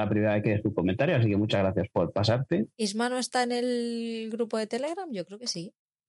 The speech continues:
Speaker 1: Sí, pero digo por aquí, por los
Speaker 2: Ah, sí,
Speaker 1: comentarios.
Speaker 2: por aquí
Speaker 1: Yo
Speaker 2: sí.
Speaker 1: creo que no había dejado nunca nada, así que muchas gracias.
Speaker 2: Gracias, Isma.
Speaker 1: Luego Vanessa nos dice, "Muy buen pro-, muy buen programa, qué buen invitado, que nos explicó un montón de cosas del juego. Para uno que nunca lo jugó,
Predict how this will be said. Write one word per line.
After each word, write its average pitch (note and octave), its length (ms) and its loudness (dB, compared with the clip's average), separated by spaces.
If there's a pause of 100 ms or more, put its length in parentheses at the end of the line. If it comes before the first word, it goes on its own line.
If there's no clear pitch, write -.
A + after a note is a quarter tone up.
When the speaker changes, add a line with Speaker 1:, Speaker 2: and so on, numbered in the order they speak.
(280)
Speaker 1:
Sí, - 220 4
pero B2 180 2
digo B2 220 2
por B2+ 100 2
aquí, A#2+ 220 4
por G2+ 140 2
los G#2+ 80 4
Speaker 2:
Ah, A2+ 40 2
sí, A2 60 2
Speaker 1:
comentarios. G2 480 2
Speaker 2:
por F2 140 -4
aquí F#2 160 4
Speaker 1:
Yo G2+ 40 4
Speaker 2:
sí. G2+ 60 2
Speaker 1:
creo G2+ 100 2
que G#2 80 2
no F#2+ 80 4
había G2 160 4
dejado G2 240 2
nunca F2 240 2
nada, D#3+ 320 2 (300)
así F#2 200 2
que F#2 80 4
muchas F2+ 280 4
gracias. - 280 2 (360)
Speaker 2:
Gracias, B3 320 2
Isma. A#3 240 -2
Speaker 1:
Luego C#3 240 4
Vanessa D#3+ 580 4
nos A#2 220 4
dice, G#2+ 520 2
"Muy C#3+ 200 4
buen C3 240 2
pro-, A2+ 340 0
muy D3+ 240 2
buen C#3 460 2
programa, C#3+ 600 2 (300)
qué D3+ 80 2
buen C3 200 4
invitado, C#3 600 4
que B2+ 120 2
nos A#2 160 4
explicó A#2 380 2
un C#3+ 100 6
montón B2+ 340 4
de A#2 120 0
cosas C#3+ 320 4
del A2 140 4
juego. F2+ 400 2 (340)
Para B2+ 220 0
uno F3+ 320 2
que C#3+ 140 2
nunca C3+ 320 2
lo A#2 120 4
jugó, F#2 400 2